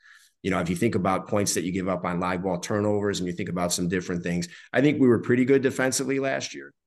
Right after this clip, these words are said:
But it is one of those things where there's so many other factors that go in that points ag-, that you really have to break it down to see what you're giving up in your half court, you know, points per game. Um,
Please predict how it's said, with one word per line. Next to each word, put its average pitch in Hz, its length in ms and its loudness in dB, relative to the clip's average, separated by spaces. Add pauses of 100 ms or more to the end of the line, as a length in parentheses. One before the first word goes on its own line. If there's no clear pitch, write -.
(420)
But 104 180 0
it 101 80 0
is 101 140 -4
one 107 140 0
of 104 80 0
those 101 120 -2
things 98 220 -4
where 92 60 -4
there's 92 200 -2
so 120 160 0
many 113 200 0
other 104 160 -2
factors 101 480 -4
that 87 160 -8
go 92 160 -6
in 92 80 -6
that 82 200 -8
points 95 240 -6
ag-, 87 200 -10
that 95 120 -6
you 95 120 -4
really 104 180 0
have 95 140 -2
to - 80 -8
break 92 260 -6
it 87 100 -8
down 90 220 -6
to 87 60 -4
see 95 200 -4
what 90 140 -8
you're 92 80 -10
giving 90 160 -8
up 87 140 -10
in 87 80 -6
your 87 100 -6
half 90 320 -6
court, 87 340 -8 (460)
you 98 100 -6
know, 87 80 -2
points 87 300 -6
per 87 160 -8
game. 87 460 -6
Um, 85 340 -8